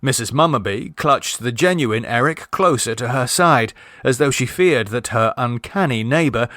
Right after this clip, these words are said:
might, out of sheer pique, turn him into a bowl of goldfish. I, I found him sitting in the middle of the road,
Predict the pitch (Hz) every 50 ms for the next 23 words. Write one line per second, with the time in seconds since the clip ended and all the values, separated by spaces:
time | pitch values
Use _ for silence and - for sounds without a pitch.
0 | - - - - 139 165 175 180 180 - - _ - 139 156 156 143 156 135 -
1 | - - 196 190 147 117 _ - - 233 180 139 - - - _ - - _ _
2 | - - 131 139 147 147 139 151 147 127 135 131 123 117 110 147 156 147 131 131
3 | 143 156 131 117 107 170 180 180 160 117 - 110 98 95 - - - _ _ _
4 | _ _ _ _ _ _ _ - 349 320 220 190 - - - - - - - -
5 | - - - 415 403 - - 247 247 247 247 214 175 208 208 226 233 - - -
6 | 403 392 - 214 147 143 160 180 190 208 226 240 220 _ - 254 277 262 214 247
7 | 254 254 - - 294 285 311 392 392 403 277 147 127 123 -